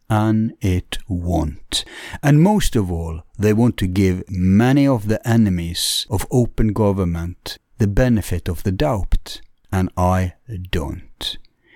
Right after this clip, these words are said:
It's not just a difference of approach, it's a complete schism in our respective philosophy. Ah, he should have said paradigm. "You can't go about disclosure in the hope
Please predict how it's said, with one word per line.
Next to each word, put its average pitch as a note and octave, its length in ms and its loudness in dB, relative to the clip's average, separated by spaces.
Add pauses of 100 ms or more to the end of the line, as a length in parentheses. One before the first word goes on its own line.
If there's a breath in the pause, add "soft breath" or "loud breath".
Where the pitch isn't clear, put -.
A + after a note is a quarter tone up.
(220 loud breath)
It's - 220 0
not F3+ 180 4
just C#3 280 0
a G#2+ 40 -2
difference G2+ 540 0
of F2 140 -2
approach, - 840 -2 (300)
it's - 260 0
a - 60 0
complete - 960 0
schism F#2+ 800 0 (100)
in A2+ 240 4
our G2 500 2
respective A2+ 760 0
philosophy. B2+ 840 0 (1400)
Ah, E2+ 160 -8
he F2+ 160 -2
should - 220 -2
have E2+ 120 -4
said - 220 -6
paradigm. F2 540 -4 (960 loud breath)
"You C3+ 120 4
can't F3+ 520 0
go A#2+ 420 2
about F#2+ 480 2
disclosure F2+ 920 -2
in G2+ 160 2
the F#2 100 2
hope F2+ 460 0